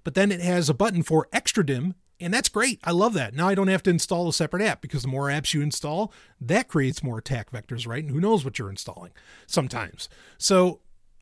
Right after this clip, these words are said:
I thought that that was, and, and again, it makes the extra dim, you know, system-wide <laughs> other than the fucking fingerprint reader. Uh, so I think that's a fail to have the flash on that.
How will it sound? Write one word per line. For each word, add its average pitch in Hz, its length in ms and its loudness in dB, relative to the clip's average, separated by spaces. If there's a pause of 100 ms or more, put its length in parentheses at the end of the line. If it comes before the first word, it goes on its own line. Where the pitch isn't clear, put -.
(180)
I 202 120 6
thought 196 240 4
that 175 100 0
that 170 160 4
was, 156 240 0
and, 156 200 -2
and 139 280 -4
again, 139 300 -2
it 127 60 -4
makes 139 200 -4
the 151 100 -2
extra 143 300 -4
dim, 139 320 -2 (100)
you 165 140 -4
know, 117 140 -6
system-wide 143 760 0
<laughs> - 60 -8
other 220 380 8
than 180 280 6
the 175 60 4
fucking 160 360 0
fingerprint 190 460 0
reader. 95 280 -10 (680)
Uh, 160 200 0
so - 140 2
I 190 100 6
think 247 180 0
that's 175 180 0
a 190 40 2
fail 202 340 2
to - 140 0
have 147 140 2
the 135 60 -4
flash 139 500 0 (380)
on 151 160 0
that. 170 240 0